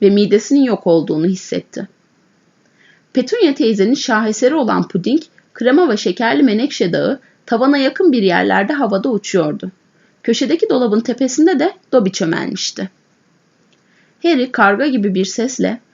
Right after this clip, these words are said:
"Hayır," dedi. "Lütfen,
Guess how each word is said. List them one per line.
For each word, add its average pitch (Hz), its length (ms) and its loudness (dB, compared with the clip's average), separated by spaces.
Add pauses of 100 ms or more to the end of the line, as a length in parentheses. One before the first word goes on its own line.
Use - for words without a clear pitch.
(220)
"Hayır," 262 720 -2 (540)
dedi. 170 280 -2 (280)
"Lütfen, 277 480 -2